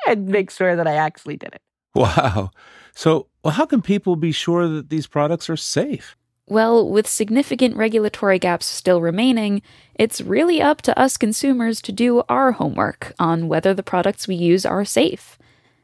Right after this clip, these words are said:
Speaker 3: There are resources like the Skin Deep Cosmetics database from the Environmental Working Group, which lets you type in a product name and learn more about its ingredients if the company has made that information available.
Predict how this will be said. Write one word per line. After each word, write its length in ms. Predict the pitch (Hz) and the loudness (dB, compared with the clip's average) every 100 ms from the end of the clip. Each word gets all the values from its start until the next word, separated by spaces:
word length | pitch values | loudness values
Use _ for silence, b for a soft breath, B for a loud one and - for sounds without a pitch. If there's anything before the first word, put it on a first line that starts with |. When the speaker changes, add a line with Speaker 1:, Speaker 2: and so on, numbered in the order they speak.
| _ | _
Speaker 3:
There 160 | 226 233 | 0 2
are 160 | 262 | 2
resources 720 | 277 240 - 208 202 208 233 | 2 0 0 0 2 0 0
like 180 | 247 190 | 0 -2
the 80 | 196 | -2
Skin 380 | - - 202 185 | -2 2 2 0
Deep 260 | 190 196 | -2 -2
Cosmetics 580 | - 190 175 214 294 - | -2 -2 0 2 2 0
database 600 | 202 170 160 160 202 - | 0 2 2 2 2 0
from 240 | - 165 165 | -2 0 0
the 160 | 170 | 0
Environmental 560 | 175 160 156 156 - 180 | 2 0 0 -2 -4 -2
Working 320 | 190 - 160 | -2 0 -6
Group, 320 | - - - b b b | -6 -8 -10 b b b
which 280 | - 226 - | 4 4 4
lets 240 | - 214 - | 0 0 0
you 100 | 247 | -2
type 260 | 254 277 | 0 2
in 80 | 269 | 0
a 40 | |
product 380 | 254 202 180 - | 0 0 0 -2
name 340 | 175 160 185 208 | -4 -4 -4 -2
and 260 | 185 185 180 | -2 -2 -2
learn 220 | 196 196 | 0 0
more 160 | 165 | 0
about 180 | 160 165 | 0 2
its 160 | 165 - | 0 -2
ingredients 720 | 175 254 247 160 180 - - | -2 -2 0 -2 -4 -6 -4
if 240 | 190 180 - | -4 -4 -4
the 100 | 170 | -4
company 340 | 165 - 170 | -4 -2 -2
has 180 | 185 170 | -2 -2
made 240 | 147 156 | 0 2
that 180 | 180 - | 2 -2
information 520 | 156 - 151 156 165 | -4 -6 -6 -6 -4
available. 560 | 170 233 208 - - | 2 2 2 0 -6